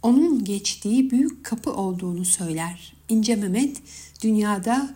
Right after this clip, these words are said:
kırk dile çevrilmiş ve en çok okunan kitap ödülünü almış olduğundan dolayı ben İnce Mehmetleri bu serinin dört çalışmasında da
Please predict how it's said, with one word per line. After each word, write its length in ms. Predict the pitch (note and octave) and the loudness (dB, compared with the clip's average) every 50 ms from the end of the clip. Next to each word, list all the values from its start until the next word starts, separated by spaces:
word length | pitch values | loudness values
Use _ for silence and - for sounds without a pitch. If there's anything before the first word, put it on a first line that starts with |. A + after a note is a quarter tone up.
| - | -10
kırk 320 | - - D#4+ C4 C4 - - | -6 -4 -4 -4 -4 -6 -6
dile 240 | G#3 F#3+ G3 G3+ G3 | -6 -4 -4 -6 -6
çevrilmiş 640 | - - G3+ G3 F#3+ G3 G3 G#3 A#3 A#3 - - | -6 -6 -6 -6 -4 -4 -2 -2 -2 -2 -4 -8
ve 40 | G#3+ | -6
en 200 | - C4 C4 B3+ | -2 0 0 0
çok 220 | - A3 G3 - | 0 -4 -8 -8
okunan 440 | G3 F#3+ - G3+ F#3 F#3+ A3 A#3 A3+ | -10 -12 -8 -8 -6 -4 -4 -4 -6
kitap 360 | - - - A3+ G#3+ - - | -6 -8 -8 -8 -8 -8 -8
ödülünü 380 | - F3 - F#3 E3+ E3+ F#3 F3+ | -10 -8 -6 -6 -4 -4 -4 -4
almış 380 | - E3 E3+ F3 F3+ F3 - | -4 -6 -6 -6 -6 -6 -6
olduğundan 600 | F#3+ E3+ F3 F3 F#3 F3 F3 F3 F3 F#3 F3+ F3 | -8 -8 -8 -8 -6 -6 -6 -6 -6 -4 -4 -6
dolayı 440 | E3+ E3 D#3+ E3 F3 F3+ G#3 A#3+ C4 C4 - - - - - - - - - - | -6 -8 -8 -6 -4 -4 -4 -4 -6 -8 -14 -18 -20 -20 -20 -20 -20 -16 -8 -4
ben 320 | G3+ G3+ G#3 A3+ A#3+ A#3+ A#3+ - | -2 0 0 0 0 -2 -2 -4
İnce 260 | G3+ G3 G3 G#3 G3+ | -4 -4 -2 -4 -4
Mehmetleri 720 | G3 F#3 F3+ F3 F3+ F3+ - - F3+ F3+ F3 G3+ A3+ A3+ - | -4 -2 -2 -4 -4 -6 -6 -4 -2 -2 0 -2 -2 -2 -4
bu 80 | A3 | -4
serinin 640 | G#3+ - - G3+ F#3 F3 F3 E3+ F3 F#3+ A3+ A3+ G3+ | -2 -2 -2 -2 -2 -4 -4 -4 -4 -2 -2 -2 -2
dört 240 | A3 A3+ A3+ A3 - | -2 -2 -4 -4 -6
çalışmasında 800 | - - E3 F3+ F3+ - - F3 F3+ - - F3+ E3 E3 F3+ - | -8 -8 -6 -8 -8 -8 -8 -6 -6 -4 -4 -6 -6 -8 -8 -6
da 220 | G#3+ A3+ A#3+ A#3+ | -4 -4 -4 -4